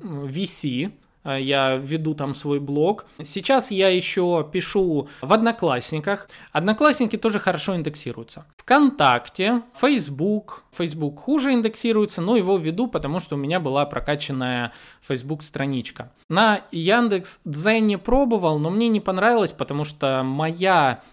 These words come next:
аудитория, мои запросы по теме маркетинга, они ну, не очень кликбейтные. То есть их, да, можно делать кликбейтными под Яндекс.Дзен,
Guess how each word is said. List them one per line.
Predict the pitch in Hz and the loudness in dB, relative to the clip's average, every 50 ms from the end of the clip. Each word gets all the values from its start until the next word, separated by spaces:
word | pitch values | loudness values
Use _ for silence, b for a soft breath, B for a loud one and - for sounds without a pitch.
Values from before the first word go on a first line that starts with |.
| _ _ | _ _
аудитория, | - 151 156 165 160 160 147 170 160 - 196 208 202 180 165 147 139 131 127 123 123 123 127 - - | 2 2 4 4 2 0 -4 -6 0 4 6 6 6 6 6 4 4 2 2 2 2 0 0 -4 -4
мои | 131 165 190 196 175 | -2 0 2 2 0
запросы | 143 160 170 - - 185 190 180 165 - - - 147 135 131 127 123 | 0 -2 -2 0 2 2 2 2 2 -2 -2 -2 0 0 0 -2 -4
по | 127 - 160 147 139 131 | -4 -2 0 0 0 0
теме | - - 190 175 165 156 143 139 131 127 127 127 127 | 0 0 0 0 2 2 0 0 0 0 0 -2 0
маркетинга, | 147 175 240 277 285 285 233 214 - 165 151 143 131 131 131 - | 2 4 4 4 2 -2 -6 -6 -4 -4 -2 -2 -2 -2 -4 -2
они | - 165 175 202 233 269 277 269 254 220 B B B B B B B B B - | -4 -2 0 2 2 4 4 4 4 2 B B B B B B B B B -4
ну, | 185 220 294 294 | 0 2 4 6
не | 262 240 240 | 6 6 6
очень | 233 240 247 233 - 214 175 | 6 4 4 2 0 -4 -4
кликбейтные. | - - 175 175 156 151 143 139 120 113 110 - - 120 117 - - b b b b - | -2 -2 -2 -2 -2 -2 -2 -2 -2 -2 -6 -10 -14 -16 -16 -16 -20 b b b b -2
То | 185 | -2
есть | 156 - 196 | -2 0 -2
их, | 175 151 | -4 2
да, | 156 185 185 165 | 4 4 4 4
можно | 139 139 156 160 151 156 160 143 | 4 2 0 -2 -2 -2 -4 -6
делать | 127 127 147 180 175 156 139 131 - | -4 -2 0 0 2 2 0 -2 -4
кликбейтными | - - 165 156 156 160 175 180 165 147 147 147 139 135 131 | -4 -4 -4 -4 -2 0 2 2 2 2 0 -4 -4 -4 -4
под | 123 - 139 139 | -2 -2 -4 -2
Яндекс.Дзен, | 151 175 180 170 156 143 143 147 165 160 165 170 233 269 285 294 294 277 269 | 0 0 0 0 0 -2 -4 -4 -6 -8 -2 0 2 2 4 2 2 0 0